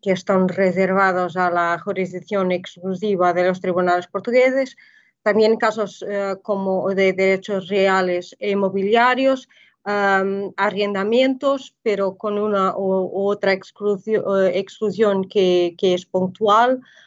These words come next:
am, casos de validez, nulidad o disolución de sociedades o personas jurídicas, de decisiones de órganos de personas jurídicas, de validez de las inscripciones en los registros públicos en Portugal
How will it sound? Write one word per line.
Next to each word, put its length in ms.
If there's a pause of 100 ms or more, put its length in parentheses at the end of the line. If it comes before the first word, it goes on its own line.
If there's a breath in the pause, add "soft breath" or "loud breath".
(200 soft breath)
am, 720
casos 420
de 400
validez, 500
nulidad 640 (160)
o 280
disolución 880
de 260
sociedades 800
o 100
personas 540
jurídicas, 960 (340 loud breath)
de 240
decisiones 720
de 140
órganos 480
de 100
personas 540
jurídicas, 720
de 420
validez 720 (400 soft breath)
de 140
las 240
inscripciones 880
en 160
los 240
registros 600
públicos 600
en 180
Portugal 560